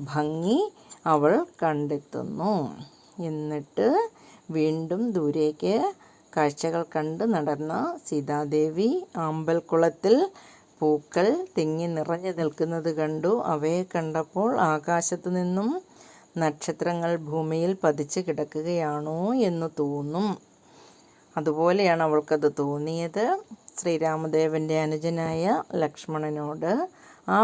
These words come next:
പൂക്കൾ അറുത്തുകൊണ്ട് വരുക, ഞാൻ അവയെ മെയ്യിൽ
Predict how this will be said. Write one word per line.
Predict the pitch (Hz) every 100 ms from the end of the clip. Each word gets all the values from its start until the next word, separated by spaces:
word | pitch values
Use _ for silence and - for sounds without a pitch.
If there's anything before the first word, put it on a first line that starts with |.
| 220
പൂക്കൾ | 175 156 147 - 185 220 - -
അറുത്തുകൊണ്ട് | 151 151 - 180 180 185 185 165
വരുക, | 147 143 156 156 156 131 - - - -
ഞാൻ | 165 156 165 160
അവയെ | 160 160 180 247 214
മെയ്യിൽ | 160 156 170